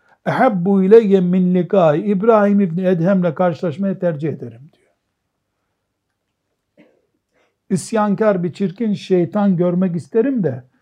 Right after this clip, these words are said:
İbrahim ibn Edhem'i görmek istemem diyor. Herkes biliyor İbrahim ibn Edhem'in kim olduğunu. Ama ne demek istiyor?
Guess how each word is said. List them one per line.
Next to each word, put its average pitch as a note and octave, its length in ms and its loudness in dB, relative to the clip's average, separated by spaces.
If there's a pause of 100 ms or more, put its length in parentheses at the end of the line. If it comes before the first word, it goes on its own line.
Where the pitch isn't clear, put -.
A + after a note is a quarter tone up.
(180)
İbrahim A3+ 440 2
ibn G#3 180 -4
Edhem'i G#3 380 -2
görmek G3 360 0
istemem F3 460 -6
diyor. C#3 220 -14 (500)
Herkes A#3 420 4
biliyor C#4+ 180 4
İbrahim A3+ 420 4
ibn G3 140 -8
Edhem'in F#3 440 -4
kim E3+ 160 -4
olduğunu. B2+ 540 -2 (880)
Ama C3 180 -2
ne D3 160 4
demek C#3+ 300 2
istiyor? C3 420 -2